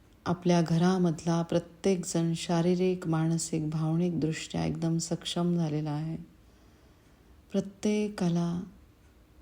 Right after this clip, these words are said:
या मंगलकारी, कल्याणकारी,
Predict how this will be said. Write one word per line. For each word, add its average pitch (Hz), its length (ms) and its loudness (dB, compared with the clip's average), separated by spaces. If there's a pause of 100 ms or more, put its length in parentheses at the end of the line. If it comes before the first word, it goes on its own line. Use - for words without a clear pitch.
(320)
या 180 220 6
मंगलकारी, 170 1080 0 (1160)
कल्याणकारी, 170 1120 0